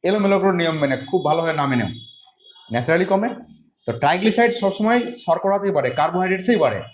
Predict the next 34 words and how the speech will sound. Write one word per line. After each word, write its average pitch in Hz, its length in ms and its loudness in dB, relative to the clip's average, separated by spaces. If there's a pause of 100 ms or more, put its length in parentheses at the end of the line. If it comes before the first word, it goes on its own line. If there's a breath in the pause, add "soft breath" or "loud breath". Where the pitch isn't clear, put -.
(540)
কার্বোহাইড্রেটটাই 214 760 2
ট্রাইগ্লিসাইডে 202 520 2
কনভার্ট 170 400 2
হয়। 110 220 0 (200)
তো 139 80 0
আমি 156 180 0
কার্ব-, 180 320 0
অতিরিক্ত 220 280 -2
কার্ব-, 190 280 2
কার্বোহাইড্রেটগুলোকে 185 840 0
কমিয়ে 180 260 0
আনি, 240 300 -2 (500)
তার 160 120 2
ফলে 185 140 2
ট্রাইগ্লিসাইড 175 400 0
কমে 170 180 -2
যায়। 208 180 2 (220)
তার 156 120 0
ফলে 185 120 2
ওনার 185 300 2
ট্রাইগ্লিসি-, 180 520 0
ট্রাইগ্লিসাইড 165 440 0
হয়েছে 170 180 -2
এখন 233 340 -6 (180)
মাত্র 208 380 2
ষাট, - 360 0 (320)
সিক্সটি। - 640 -4 (680 soft breath)
আর 180 220 2 (800)
গুড 202 220 2
কোলেস্টেরল 240 400 2
এইচডিএল 202 520 2
হয়েছে 185 280 2
এখন 185 200 0
ওনার 180 220 4